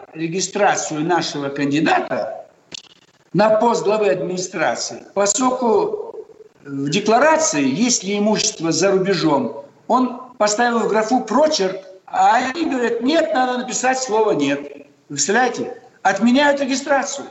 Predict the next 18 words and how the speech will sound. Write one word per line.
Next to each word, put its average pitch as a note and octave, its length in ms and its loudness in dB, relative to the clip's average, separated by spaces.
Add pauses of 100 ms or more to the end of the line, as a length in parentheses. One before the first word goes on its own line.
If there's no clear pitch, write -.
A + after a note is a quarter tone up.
Сейчас C4 300 0
обжалуем B3+ 720 2
в G#3+ 60 -4
Верховный C4 500 0
суд C4 340 -2
России. A#3+ 480 0
Чем C#4 260 2
мы B3 180 2 (340)
занимаемся A#3 640 2
с - 120 -4
вами? A#2+ 260 -4 (460)
Потому D3+ 200 0
что F#3 160 2
вот C4 140 2
и C4+ 60 2
все. B3 520 -2 (260)
Партия F#3 420 2
Роста, A#3+ 580 -2